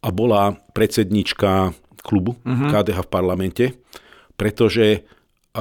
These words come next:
Speaker 1: sa k tomu postavili absolútne podľa mňa skvelo. A <clears throat> toto, toto, toto pre mňa je, by som povedal, veľmi povzbudzujúce pre normálnu takú kresťanskú,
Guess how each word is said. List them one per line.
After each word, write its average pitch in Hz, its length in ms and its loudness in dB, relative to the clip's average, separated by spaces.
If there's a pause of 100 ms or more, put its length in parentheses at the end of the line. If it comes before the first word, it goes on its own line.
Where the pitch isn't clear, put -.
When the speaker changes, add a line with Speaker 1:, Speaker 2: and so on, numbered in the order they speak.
(160)
Speaker 1:
sa - 160 -2
k - 80 -4
tomu 143 200 4
postavili 190 720 4
absolútne 143 760 2
podľa 107 320 2
mňa 95 160 0
skvelo. 82 480 -2 (840)
A 107 360 0 (680)
<clears throat> - 80 2 (1080)
toto, - 400 0 (240)
toto, 185 240 0 (160)
toto - 280 2
pre 202 240 2
mňa 135 480 2 (480)
je, 113 480 2 (560)
by 127 160 -6
som 160 160 2
povedal, 143 240 4
veľmi 170 400 2
povzbudzujúce 123 720 2
pre 101 320 -2
normálnu 101 560 0
takú 98 240 -6
kresťanskú, 110 640 -2